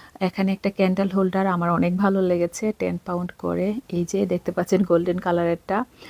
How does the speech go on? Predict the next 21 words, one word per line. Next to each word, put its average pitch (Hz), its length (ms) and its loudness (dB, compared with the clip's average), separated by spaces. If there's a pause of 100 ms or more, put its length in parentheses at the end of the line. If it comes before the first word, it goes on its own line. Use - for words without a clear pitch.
(140)
খুবই 202 400 4
সুন্দর। 175 440 -4 (420)
সকালে 202 420 2
বাচ্চাদের 180 520 0 (120)
ব্রেকফাস্টে 180 640 -4
কী 175 200 -2
দিব 175 300 -2
সেটা - 260 -2
নিয়ে 170 200 0
সব 165 220 0
মায়েদেরই 165 400 2
একটা 170 200 0
টেনশন 170 380 -2
থাকে। 180 420 -2 (380)
আলিনা 190 340 2
যখন 196 340 0
বেবি 185 360 2
ছিল 190 320 0
তখন 185 360 -2
ওকে 185 240 -2
Weetabix 180 520 0